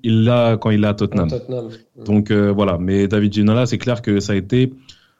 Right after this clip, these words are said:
Speaker 1: le deuxième, euh, on va dire la, le deuxième chaînon qui, qui, qui, qui pro-, qui propulse justement le football français en Angleterre et qui pro-, et qui, qui provoque également justement cet exode, euh,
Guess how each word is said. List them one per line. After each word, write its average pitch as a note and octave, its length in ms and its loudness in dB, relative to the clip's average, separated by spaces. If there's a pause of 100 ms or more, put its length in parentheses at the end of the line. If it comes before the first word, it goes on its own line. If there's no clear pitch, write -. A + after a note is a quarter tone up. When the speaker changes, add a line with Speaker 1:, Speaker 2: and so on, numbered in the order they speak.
(100)
Speaker 1:
le G2+ 140 0
deuxième, C3 600 2
euh, G#2 540 0
on F#2+ 120 -6
va G#2 80 0
dire G#2+ 140 0
la, F#2+ 240 0
le F#2+ 140 -4
deuxième B2 380 2
chaînon C3 480 2
qui, G#2 300 -4
qui, F#2 280 -12
qui, - 180 -18 (180)
qui - 80 -18
pro-, A#2+ 400 -2
qui A#2+ 160 -2
propulse C3+ 500 0
justement A#2+ 340 -2
le A#2 80 0
football A2+ 300 -2
français A2+ 480 -2
en G#2+ 140 0
Angleterre G#2 500 2 (460)
et G2 80 -4
qui G#2 140 -2
pro-, G#2+ 280 0
et G2+ 140 4
qui, G2 280 -2
qui G2 140 -6
provoque A2+ 400 0
également G#2+ 400 2
justement G#2+ 280 -2
cet - 200 -6
exode, G2 360 -2
euh, F2+ 180 0